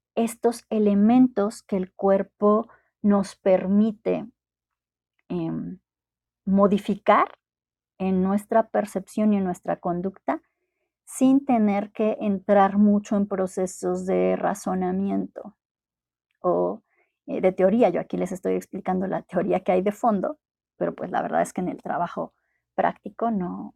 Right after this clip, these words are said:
no explicamos la teoría, simplemente lo experimentamos, ¿no?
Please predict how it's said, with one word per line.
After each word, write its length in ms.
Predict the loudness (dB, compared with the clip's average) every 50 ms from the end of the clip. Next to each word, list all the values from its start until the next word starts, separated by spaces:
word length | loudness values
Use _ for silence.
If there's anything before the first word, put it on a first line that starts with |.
| _ _
no 280 | -12 -10 -8 -8 -8
explicamos 520 | -10 -12 -10 -8 -4 0 2 2 2 2 0
la 140 | -2 0 0
teoría, 260 | 0 0 0 0 -2
simplemente 560 | -4 -6 -8 -6 -4 -4 -4 -2 -2 -2 -2
lo 80 | -2 -4
experimentamos, 1120 | -6 -8 -8 -6 -4 -2 0 0 0 -2 0 2 4 4 4 2 0 -6 -14 -18 _ -14
¿no? 180 | -10 -8 -8